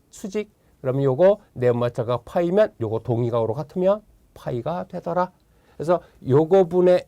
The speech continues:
요거 하면은 우리 아까 개념에서도 설명했고 방금 전에 필기에서도 우리 알아봤던 아크 사인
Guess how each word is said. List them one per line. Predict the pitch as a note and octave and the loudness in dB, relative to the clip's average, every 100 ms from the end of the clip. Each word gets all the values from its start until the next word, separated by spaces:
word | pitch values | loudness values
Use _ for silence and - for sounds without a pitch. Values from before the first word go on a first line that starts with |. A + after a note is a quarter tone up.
| - | -2
요거 | D3 D3 D#3+ | -2 0 -2
하면은 | C#3 C3+ B2+ D3 G#3 A3+ | -2 -4 0 4 4 2
우리 | C3+ B2 C3 - | -2 -4 -6 -10
아까 | - G#2+ - E3 F#3+ - _ _ | -10 -8 0 0 0 -8 _ _
개념에서도 | - A#2 C#3+ C#3+ C3+ C3 A#2+ | -6 2 2 4 0 -2 -6
설명했고 | A2+ F#3 F#3 F3+ F3+ F#3+ F#3+ | -4 -2 2 2 0 0 0
방금 | - A#2+ B2 B2 | -2 -4 -2 -2
전에 | B2 A#2+ | -2 -4
필기에서도 | B2 - G#3+ G3 G3+ F3+ E3 F3+ F3+ - | -6 -8 -6 -4 -4 -2 0 -2 -2 -8
우리 | A2+ - | -12 -6
알아봤던 | G2+ G2 F#2+ - G3+ A#3 A3+ _ _ - | -6 -6 -8 2 2 2 -4 _ _ -16
아크 | G#2+ G#2 B2+ - - G3+ | -10 -8 -8 -10 -4 -4
사인 | G3 - E3+ E3 A3 C4+ | -4 -4 -2 0 0 -2